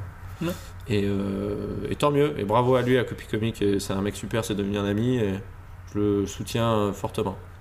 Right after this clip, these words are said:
Speaker 1: Bah, je
Speaker 2: Mais je ne l'ai pas aidé dans, dans la rédaction de, de, de, des vidéos, des vannes. Enfin,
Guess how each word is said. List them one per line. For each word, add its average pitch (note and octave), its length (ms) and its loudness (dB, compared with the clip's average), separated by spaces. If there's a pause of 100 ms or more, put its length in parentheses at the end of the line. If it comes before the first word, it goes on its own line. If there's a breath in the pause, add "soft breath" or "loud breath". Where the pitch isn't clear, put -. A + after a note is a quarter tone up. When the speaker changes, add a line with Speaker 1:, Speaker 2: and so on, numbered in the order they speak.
(280)
Speaker 1:
Bah, A2 100 -4
je G2+ 160 -2
Speaker 2:
Mais B2+ 100 6
je C3+ 140 4
ne C#3 80 2
l'ai C3+ 100 6
pas C#3 200 6
aidé C3+ 220 6
dans, B2 280 2 (420 loud breath)
dans C3 140 4
la C3 100 8
rédaction C3+ 600 4
de, B2 160 4
de, A2 160 2
de, A2 160 2
des A2 160 2
vidéos, A2+ 460 4
des G#2+ 120 2
vannes. G#2 180 2
Enfin, F#2+ 200 0